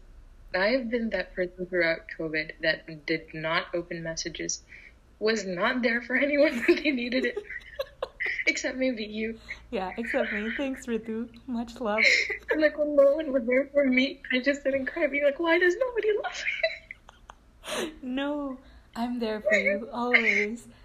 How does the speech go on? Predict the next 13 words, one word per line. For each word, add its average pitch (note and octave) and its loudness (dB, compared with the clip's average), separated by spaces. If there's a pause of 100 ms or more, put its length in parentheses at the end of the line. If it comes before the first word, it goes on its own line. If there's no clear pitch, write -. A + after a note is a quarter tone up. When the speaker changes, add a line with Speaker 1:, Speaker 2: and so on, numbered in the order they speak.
(140)
Speaker 2:
Even A#3+ -4
though B3 -2
sometimes A#3 -4 (380)
Speaker 1:
I C#4 6
mean, B3 -2
yeah. A#3+ -2 (680)
Yeah, C#4+ 8
because C#4+ 2
I B3 2
was C4+ 2
there G#3+ 2
for G3 0
you. F#3 -2